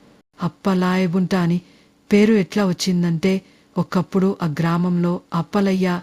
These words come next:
అనేవాడుండేవాడు. అతను ఊర్లో ప్రతి ఒక్కరి దగ్గర అప్పు చేసేవాడు. ఈ విషయం తెలుసుకున్న ఒక మోసగాడు, "నేను కూడా అప్పులయ్యకు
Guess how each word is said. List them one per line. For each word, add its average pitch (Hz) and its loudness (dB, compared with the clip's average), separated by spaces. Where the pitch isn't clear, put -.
అనేవాడుండేవాడు. 160 0
అతను 180 0
ఊర్లో 196 2
ప్రతి 190 -2
ఒక్కరి 185 0
దగ్గర 170 0
అప్పు 170 -2
చేసేవాడు. 165 0
ఈ 175 2
విషయం 170 0
తెలుసుకున్న 170 -2
ఒక 175 -2
మోసగాడు, 156 0
"నేను 175 4
కూడా 185 0
అప్పులయ్యకు 185 0